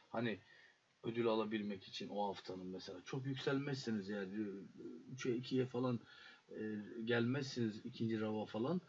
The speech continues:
Çok da yorucu geçmez sekiz maç bence sizin için söylüyorum. Hani hem Rivals'ı oynamış kasmış oluyorsunuz. Yani tek hesap oynayanlar için söylüyorum. Hem Rivals'ı kasmış oluyorsunuz hem de,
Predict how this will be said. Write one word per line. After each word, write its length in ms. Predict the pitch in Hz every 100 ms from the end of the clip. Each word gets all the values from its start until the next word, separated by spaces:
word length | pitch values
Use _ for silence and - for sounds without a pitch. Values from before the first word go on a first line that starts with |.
| - - - - -
Çok 260 | - 160 156
da 80 | 151
yorucu 340 | 143 151 151
geçmez 400 | 143 135 165 165
sekiz 380 | - 117 107 107
maç 220 | 107 -
bence 260 | 117 113 107
sizin 360 | - 110 107 104
için 160 | -
söylüyorum. 520 | 147 143 131 123 131 143
Hani 240 | 151 160 160 - - -
hem 300 | 196 196 170
Rivals'ı 500 | 175 175 165 - 196
oynamış 480 | 156 143 131 127
kasmış 440 | - 120 - 131 -
oluyorsunuz. 460 | 117 107 - 139
Yani 120 | 135 127
tek 180 | 156
hesap 300 | 147 139 156
oynayanlar 360 | 135 139 139 143
için 140 | 135
söylüyorum. 480 | - 120 113 131 160 - - -
Hem 240 | 165 175
Rivals'ı 400 | 160 156 151 170
kasmış 400 | - 139 135 117
oluyorsunuz 560 | 110 104 98 135 170 170 - - -
hem 280 | - 202 165
de, 200 | 175